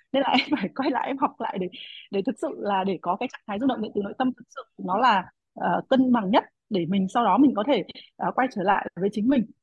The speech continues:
Thì đấy là cái bài học mà em học được gần đây và, ờ, nhất là khi mà em nghe cô Hoàng Anh có nói ở trong lớp gần đây về lớp thấu hiểu yêu thương ấy ạ. À, ờ,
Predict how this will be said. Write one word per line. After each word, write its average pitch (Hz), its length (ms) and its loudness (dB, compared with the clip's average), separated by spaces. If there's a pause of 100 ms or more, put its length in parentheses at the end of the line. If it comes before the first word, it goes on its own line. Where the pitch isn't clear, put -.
(200)
Thì 196 120 -2 (140)
đấy 185 160 0
là 294 200 -4
cái 190 180 -2
bài 254 180 0
học 202 160 -4
mà 185 100 -4
em 262 120 -4
học 254 160 -4
được 180 100 -4
gần 190 120 -2
đây 226 220 0
và, 196 200 0 (320)
ờ, 180 200 -8
nhất 262 180 -2
là 233 180 -2
khi 254 80 -4
mà 233 120 -4
em 226 160 -6
nghe 220 220 -6
cô 214 180 -2
Hoàng 196 120 -6
Anh 220 140 -6
có 196 60 -4
nói 185 240 -4
ở 247 140 0
trong 220 140 0
lớp 285 160 2
gần 233 120 0
đây 214 160 4
về 196 180 2
lớp 240 100 2 (200)
thấu 196 100 0
hiểu 233 140 4
yêu 208 140 0
thương 254 260 2
ấy 277 120 0
ạ. - 60 -14 (260)
À, 196 240 0
ờ, - 40 2